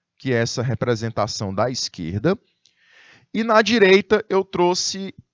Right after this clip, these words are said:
algo mais visual, algo que você vai perceber melhor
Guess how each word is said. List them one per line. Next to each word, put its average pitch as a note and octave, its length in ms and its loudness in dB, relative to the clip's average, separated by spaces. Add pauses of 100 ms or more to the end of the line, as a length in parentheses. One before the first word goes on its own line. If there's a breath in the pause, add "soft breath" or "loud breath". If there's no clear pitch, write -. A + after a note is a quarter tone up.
(120)
algo F3 280 4
mais F#3+ 300 0
visual, D3 880 2 (1040)
algo D3 300 -2
que - 100 -20
você D3+ 300 -6
vai D#3 140 -2
perceber F3+ 760 -4
melhor C#3 540 -4